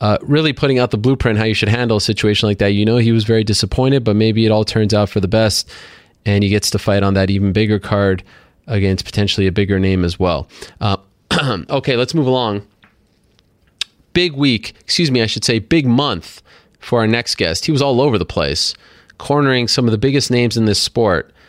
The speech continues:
Um, had some very big highs, had some lows as well. One of my favorite coaches in the game, one of my favorite people in the game, period. And you've heard me talk about him a lot over the last month or so, but this man is one of a kind. Also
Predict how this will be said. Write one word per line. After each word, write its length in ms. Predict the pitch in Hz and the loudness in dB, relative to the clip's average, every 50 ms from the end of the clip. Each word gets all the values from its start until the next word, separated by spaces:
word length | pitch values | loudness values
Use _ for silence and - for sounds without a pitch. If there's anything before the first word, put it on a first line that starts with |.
| _ _ _ _ _ _ _ _ _ - | _ _ _ _ _ _ _ _ _ -6
Um, 640 | 101 98 95 95 95 95 95 92 95 95 92 - _ _ - | -2 -2 0 0 0 0 0 0 0 0 -2 -4 _ _ -2
had 240 | 101 117 120 113 | -2 -2 -2 -2
some 400 | - - 120 113 110 110 107 101 - | -2 0 0 2 2 2 0 0 -2
very 260 | - 110 120 123 127 | -2 -2 0 0 0
big 180 | 120 127 127 113 | 0 0 0 0
highs, 540 | 117 135 139 143 151 160 170 160 143 - - _ _ | 0 -2 0 0 0 0 0 -2 -4 -6 -8 _ _
had 220 | - - 123 117 | -4 -4 -2 -2
some 160 | - 120 117 | 0 0 2
lows 260 | 120 123 131 135 123 123 | 2 4 2 2 2 0
as 140 | 110 104 | -2 0
well. 400 | 110 117 123 120 120 120 117 113 - - - _ _ | 0 0 2 2 0 0 -2 -6 -8 -20 -20 _ _
One 120 | - 120 120 | -2 0 0
of 60 | 117 | 2
my 100 | 117 110 | 0 0
favorite 340 | - - 143 139 127 139 - | 0 0 0 0 0 -2 -2
coaches 340 | - 127 120 - 123 107 110 | 0 -2 0 0 -2 -2 0
in 80 | 110 | 0
the 60 | 107 104 | 0 0
game, 220 | 98 110 110 101 - - - | 2 0 0 0 -4 -8 -6
one 100 | - 151 | -2 0
of 40 | 156 | 0
my 80 | 156 139 | 0 -2
favorite 320 | - 196 180 170 - - | -2 -2 -2 -2 -2 -4
people 340 | - - 226 226 - 180 160 | -4 -4 -4 -2 0 0 0
in 40 | 135 | 2
the 80 | 127 120 | 0 0
game, 320 | 123 151 147 127 104 - | 0 -2 -2 -2 -2 -4
period. 640 | - - - 226 226 208 175 120 90 82 62 - - _ - - - _ _ - | -6 -4 -2 0 0 0 0 0 -2 -4 -6 -8 -12 _ -20 -20 -20 _ _ -4
And 120 | 107 107 | -2 0
you've 100 | 113 110 | 0 2
heard 160 | 123 151 165 147 | 2 0 0 0
me 100 | 143 120 | 0 0
talk 240 | - 139 131 127 | 0 -2 -2 -2
about 200 | - 123 120 113 | -2 -2 -2 0
him 120 | 113 113 107 | 0 0 0
a 40 | 107 | 2
lot 280 | 107 117 123 123 120 | 2 2 2 0 0
over 140 | 110 98 107 | 0 -2 0
the 60 | 104 | 0
last 280 | 101 104 98 98 - - | 0 0 0 -2 -2 -2
month 200 | 104 98 92 92 | -2 -2 0 0
or 100 | 92 92 | -2 -2
so, 420 | - - 101 92 87 85 82 - - - - - - - _ - | -2 0 0 2 2 2 0 -2 -6 -16 -20 -20 -20 -20 _ -4
but 120 | - 104 104 | -4 0 0
this 200 | 123 123 - 127 | 0 0 0 0
man 200 | 127 123 123 117 | 0 0 2 0
is 120 | 107 101 | 0 0
one 160 | 117 117 117 | 0 0 0
of 80 | 110 101 | 0 0
a 40 | 101 | -2
kind. 400 | - - 117 110 107 104 104 101 | -4 -4 -2 0 0 0 0 -2
Also 600 | - 120 135 127 117 - 123 110 104 101 95 - | -2 -2 -2 -2 -2 -2 0 2 2 2 0 -2